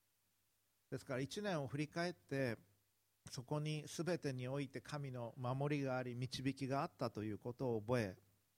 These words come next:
そして、でもそれは信仰の目を持って見ないと、神への信頼を持って見ないと見えてこないものもあると思います。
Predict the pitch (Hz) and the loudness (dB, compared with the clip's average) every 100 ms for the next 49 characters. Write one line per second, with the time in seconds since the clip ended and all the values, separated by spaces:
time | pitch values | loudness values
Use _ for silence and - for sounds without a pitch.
0 | _ _ _ _ _ _ _ _ _ _ | _ _ _ _ _ _ _ _ _ _
1 | _ - 139 - 151 143 151 127 175 196 | _ -6 -4 -4 -4 -2 -4 -2 -2 0
2 | 185 - 196 220 220 - 220 220 208 226 | 0 0 -2 -4 -6 -2 -2 -2 -4 -2
3 | 180 139 151 - 127 135 131 123 110 139 | 0 0 -4 -4 -4 -2 -2 -2 -4 -4
4 | 131 - 196 202 156 127 - 170 165 165 | -4 -2 -2 0 0 0 0 2 2 4
5 | 165 160 160 165 - 131 143 135 120 - | 6 6 4 0 0 0 2 2 0 0
6 | 165 147 170 151 139 147 151 127 101 - | 0 2 2 0 -2 0 2 2 0 -6
7 | _ _ 131 127 135 160 151 135 117 104 | _ _ 0 2 2 4 4 4 2 -2
8 | 87 69 - - | -6 -8 -12 -20